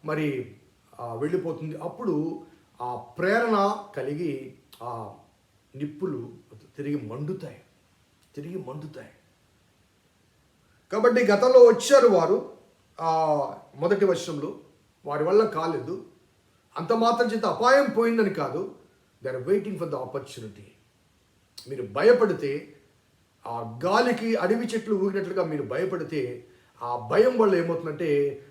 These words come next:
వారు అణిగిపోయిన, లేకపోతే ఆరిపోయే స్థితిలో ఉన్నటువంటి ఆ నిప్పు కణములు తిరిగి, తిరిగి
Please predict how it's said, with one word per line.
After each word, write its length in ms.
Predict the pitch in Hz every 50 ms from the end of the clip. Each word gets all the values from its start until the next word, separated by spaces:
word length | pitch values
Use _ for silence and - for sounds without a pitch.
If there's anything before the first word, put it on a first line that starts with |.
| _ -
వారు 580 | 123 139 143 156 160 156 151 143 139 131 127 - - - - -
అణిగిపోయిన, 760 | 139 175 208 240 247 269 226 - 202 214 196 190 196 190 190
లేకపోతే 520 | 185 185 185 185 185 - 156 143 160 180 180
ఆరిపోయే 600 | 127 139 151 185 202 226 220 - 214 208 208 190
స్థితిలో 300 | - - - - 170 165
ఉన్నటువంటి 360 | 151 156 143 147 147 139 147
ఆ 280 | - 127 127 127 123 127
నిప్పు 300 | 160 190 196 - 214 214
కణములు 340 | 185 175 165 160 156 143
తిరిగి, 800 | 127 - - 165 165 196 196 175 190 170 147 131 131 143 151 147 -
తిరిగి 560 | 156 147 165 165 151 143 123 117 113 -